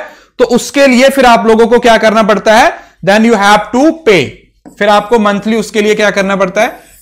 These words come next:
पे करना पड़ता है। और हम इतने इंटेलिजेंट हैं, पन्द्रह जीबी फुल हो जाए, पे नहीं करेंगे, दूसरी आईडी ही बना लेंगे।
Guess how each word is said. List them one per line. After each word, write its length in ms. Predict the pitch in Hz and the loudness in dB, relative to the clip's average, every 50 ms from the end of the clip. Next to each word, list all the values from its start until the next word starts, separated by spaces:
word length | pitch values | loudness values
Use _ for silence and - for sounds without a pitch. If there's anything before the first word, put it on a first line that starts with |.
| _ - | _ -2
पे 180 | - 208 208 208 | 0 0 2 2
करना 280 | 202 202 190 175 180 175 | 0 0 -2 -2 -2 -2
पड़ता 360 | 156 156 127 120 117 - 117 | -2 -4 -6 -6 -6 -6 -6
है। 60 | 113 | -6
और 180 | 127 165 196 202 | -2 -2 -2 0
हम 160 | 208 220 208 | 0 -2 -2
इतने 280 | 214 - - 220 233 233 | -2 -2 -2 -2 0 0
इंटेलिजेंट 640 | 226 220 226 220 214 214 220 196 226 226 220 208 247 | 0 0 0 0 0 0 -2 -2 -2 -2 -2 -2 -4
हैं, 120 | 262 294 285 - - _ _ - | -6 -6 -8 -12 -20 _ _ -6
पन्द्रह 300 | 202 202 202 220 240 233 | -4 -2 0 0 0 0
जीबी 220 | 214 226 226 247 | 0 -2 -2 -4
फुल 320 | - - 220 220 233 240 | -4 -4 -4 -2 0 2
हो 100 | 240 233 | 2 2
जाए, 140 | 226 240 269 | 2 2 0
पे 260 | 262 - 254 247 247 254 | -2 0 0 2 2 2
नहीं 160 | 247 277 285 | 2 0 0
करेंगे, 420 | 277 262 247 247 233 226 220 151 117 - - _ _ _ _ _ _ - | 0 0 0 2 2 0 0 -2 -2 -6 -14 _ _ _ _ _ _ -10
दूसरी 340 | 165 180 202 190 - 220 233 | -8 -6 -6 -4 -4 -2 0
आईडी 260 | 226 214 208 196 202 | 0 0 0 0 0
ही 100 | 208 214 | 0 0
बना 260 | 202 190 180 156 139 127 | 0 -2 -2 -2 -2 -2
लेंगे। 320 | 123 127 117 113 113 | -4 -4 -6 -8 -10